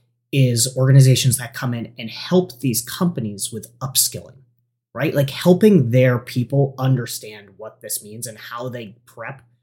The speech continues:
for what that next phase looks like. I, I think that's truly the biggest gap. It's, it's people knowledge.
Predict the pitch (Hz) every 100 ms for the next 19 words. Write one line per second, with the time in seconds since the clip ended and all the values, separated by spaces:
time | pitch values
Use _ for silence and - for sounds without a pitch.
0 | _ - 123 120 120 110 104 101 - -
1 | 92 90 - 92 - - _ _ _ _
2 | _ _ - 160 170 170 220 220 214 -
3 | - 190 147 147 147 139 160 175 110 -
4 | - 131 - 156 175 196 104 92 80 -
5 | -